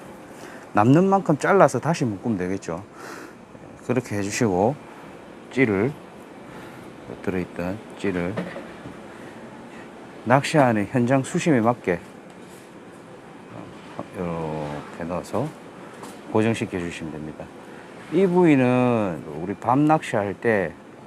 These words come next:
야광 캐미라이트를 장착할 수 있는 부분이고, 요렇게 하셔가지고 바늘에다가 미끼 달고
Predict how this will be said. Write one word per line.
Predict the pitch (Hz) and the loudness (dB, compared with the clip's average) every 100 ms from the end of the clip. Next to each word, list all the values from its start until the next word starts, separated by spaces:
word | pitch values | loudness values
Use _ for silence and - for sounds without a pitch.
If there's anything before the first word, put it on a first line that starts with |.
| - - - | -20 -20 -6
야광 | 90 92 104 127 135 135 - - - | -2 2 4 4 2 -4 -10 -20 -6
캐미라이트를 | 123 120 127 123 104 90 82 78 | -2 2 2 0 -2 -2 -2 -4
장착할 | 104 98 104 90 82 | -6 -6 -6 -6 -6
수 | 85 | -8
있는 | 82 80 | -8 -6
부분이고, | 101 87 80 73 82 - - - - - | -6 -6 -8 -8 -12 -14 -14 -14 -14 2
요렇게 | 139 165 165 135 | 6 6 4 0
하셔가지고 | 147 147 156 131 107 107 156 180 196 - - - - - - - - - - | 0 4 4 4 4 4 6 8 6 -2 -20 -20 -20 -20 -18 -16 -16 -18 -2
바늘에다가 | 110 113 104 90 85 80 80 101 123 - - - - - - 76 - - - - - | 0 2 0 -2 -2 -2 -2 -4 -6 -16 -20 -20 -20 -18 -16 -18 -18 -20 -20 -14 -4
미끼 | 104 - 98 | -2 2 2
달고 | 95 95 92 85 139 | 2 0 2 2 0